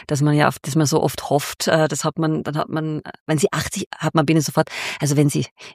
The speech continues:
ich merke gerade, ich, ich habe so viele Gedanken gleichzeitig, äh, <laughs> weil ich sie so viel fragen möchte, aber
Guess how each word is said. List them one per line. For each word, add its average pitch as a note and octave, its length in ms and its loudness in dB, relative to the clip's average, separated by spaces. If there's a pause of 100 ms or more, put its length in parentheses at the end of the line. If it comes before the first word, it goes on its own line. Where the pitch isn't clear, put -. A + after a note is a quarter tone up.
ich D#3 100 2
merke - 260 4
gerade, E3 100 6
ich, D3 160 0
ich E3 80 2
habe D3+ 100 2
so E3 100 0
viele D#3+ 100 -2
Gedanken D#3 400 0
gleichzeitig, D#3 420 -4 (380)
äh, E3+ 160 4
<laughs> - 180 2
weil G3 180 6
ich F#3 140 2
sie F3+ 140 0
so D3+ 160 0
viel D3 120 -4
fragen F#3+ 240 -4
möchte, D#3 280 -6
aber D#3 180 2